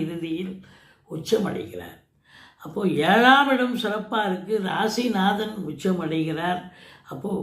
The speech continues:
குருவும் உச்சம், புதனும் உச்சம், கல்வியாளர்கள், கல்வி பயிலும் மாணவ செல்வங்கள், இவங்க எல்லாருக்கும் கொடிகட்டி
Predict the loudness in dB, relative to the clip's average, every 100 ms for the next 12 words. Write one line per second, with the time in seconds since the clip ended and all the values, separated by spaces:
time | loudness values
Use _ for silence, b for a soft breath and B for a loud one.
0 | 2 6 6 6 4 4 4 2 2 0
1 | 0 0 2 2 0 -2 -4 -6 -6 -6
2 | -8 -8 -2 2 4 6 6 4 4 0
3 | -2 -2 -2 -2 0 0 2 0 0 -2
4 | -4 -2 -2 0 -4 -2 -4 -4 -4 -4
5 | -4 -8 -12 _ _ _ _ _ _ _
6 | _ _ _ _ _ _ _ 2 4 6
7 | 8 8 6 4 4 4 0 -6 -8 -10
8 | -14 -20 _ _ _ -2 0 0 0 2